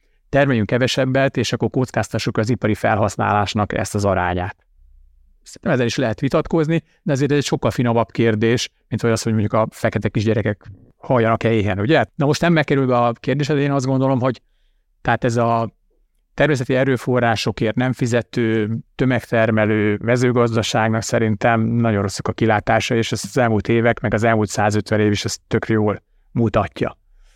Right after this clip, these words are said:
Sokat beszélünk a, az ukrán gabona exportról, de keveset beszélünk, hogy az oroszok már közel ötven millió tonnát exportálnak, és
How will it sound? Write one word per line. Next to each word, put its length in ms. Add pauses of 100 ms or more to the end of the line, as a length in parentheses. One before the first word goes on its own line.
(340)
Sokat 300
beszélünk 420
a, 280
az 180
ukrán 460
gabona 320
exportról, 500
de 60
keveset 320
beszélünk, 280
hogy 240
az 140
oroszok 300
már 120
közel 280
ötven 260
millió 240
tonnát 500 (680)
exportálnak, 640
és 140